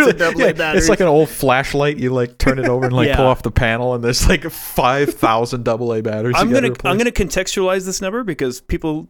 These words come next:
Speaker 3: who don't know a lot about cars, it, it's probably just, like, a number. But it weighs nine thousand and sixty-three pounds.
Speaker 1: That is
Speaker 3: Okay.
Speaker 1: a chunky boy.
Speaker 3: A fully loaded, like, Ford,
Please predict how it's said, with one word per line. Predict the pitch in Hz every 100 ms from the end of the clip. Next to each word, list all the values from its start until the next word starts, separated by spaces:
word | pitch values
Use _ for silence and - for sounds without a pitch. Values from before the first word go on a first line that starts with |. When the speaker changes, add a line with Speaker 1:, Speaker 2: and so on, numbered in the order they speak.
| -
Speaker 3:
who | 151
don't | 139 139
know | 135
a | 127
lot | 127
about | 127 117
cars, | 120 131 135
it, | 117
it's | 147 131
probably | 139 123 120 117
just, | 113 -
like, | 117
a | 113
number. | 110 107 135 151 _ _ _ _ -
But | 139 - _
it | 175 196
weighs | 175 196 160 151 147 -
nine | 147 139 135 143 190 180
thousand | - 156 139 143 123 113
and | 117 113
sixty-three | - 127 - 131 - 120
pounds. | 117 117 107 104 - - _ _ _ _ _ _ _ 101
Speaker 1:
That | 120 -
is | 107
Speaker 3:
Okay. | 139 87
Speaker 1:
a | 135
chunky | 110 139 -
boy. | 107 117 139 95 95 -
Speaker 3:
A | 175
fully | - - 190 233 247 220
loaded, | 160 143 165 226 220
like, | 151 139 127 -
Ford, | - - 143 151 160 160